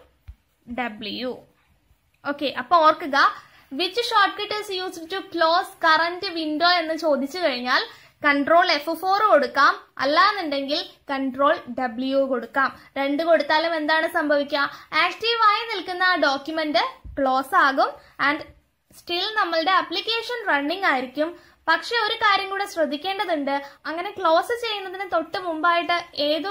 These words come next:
പ്രോംപ്റ്റ് ആണ് ഓപ്പൺ ആയിട്ട് വരിക? സേവ് ചെയ്യട്ടെ എന്ന് ചോദിച്ചുകൊണ്ട് ഒരു പ്രോംപ്റ്റ് വരും, അതും ഓർത്തിരിക്കേണ്ടതാണ്. ക്ലോസ് അല്ലെങ്കിൽ എക്സിറ്റ് കൊടുക്കുന്ന സമയത്ത് ഏത് പ്രോംപ്റ്റ് ആണ് പോപ്പപ്പ്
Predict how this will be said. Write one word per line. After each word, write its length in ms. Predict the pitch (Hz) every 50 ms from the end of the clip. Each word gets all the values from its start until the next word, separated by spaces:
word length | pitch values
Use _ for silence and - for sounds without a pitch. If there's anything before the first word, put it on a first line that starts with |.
| 403 381
പ്രോംപ്റ്റ് 380 | 381 349 330 320 330 320 370 359 339
ആണ് 100 | 330 330 320
ഓപ്പൺ 220 | 311 294 - 320 311 311
ആയിട്ട് 220 | 302 302 285 311 302 294
വരിക? 180 | 285 285 285 285 285 - - - _ _ - -
സേവ് 380 | 359 359 370 381 415 440 453 453 440 -
ചെയ്യട്ടെ 440 | 403 359 349 349 349 349 - 370 392 392 392
എന്ന് 140 | 359 349 359 330 349
ചോദിച്ചുകൊണ്ട് 720 | 320 311 302 330 349 349 392 392 359 311 277 262 262 294 302 285
ഒരു 100 | 262 285 285 -
പ്രോംപ്റ്റ് 420 | 294 254 240 240 254 247 - 262 247
വരും, 200 | 240 233 233 - - - - - - - 285
അതും 200 | 277 320 349 359 339
ഓർത്തിരിക്കേണ്ടതാണ്. 840 | 311 294 294 320 311 302 311 320 320 349 370 359 311 269 262 302 415 480 - - _ - -
ക്ലോസ് 380 | 330 311 302 311 339 381 381 - 427
അല്ലെങ്കിൽ 260 | 381 370 349 359 370 370 339
എക്സിറ്റ് 380 | 294 - - 381 381 370 392 427 415
കൊടുക്കുന്ന 340 | 359 311 302 339 330 349 359 - 370
സമയത്ത് 380 | 320 294 294 294 294 294 311 330 - 269 294 294
ഏത് 220 | 302 330 302 427 427 427
പ്രോംപ്റ്റ് 420 | 403 349 339 320 330 320 330 381 359 330
ആണ് 180 | 302 294 330 427 - - - _ _ _ _ -
പോപ്പപ്പ് 400 | 320 311 320 320 339 330 330 359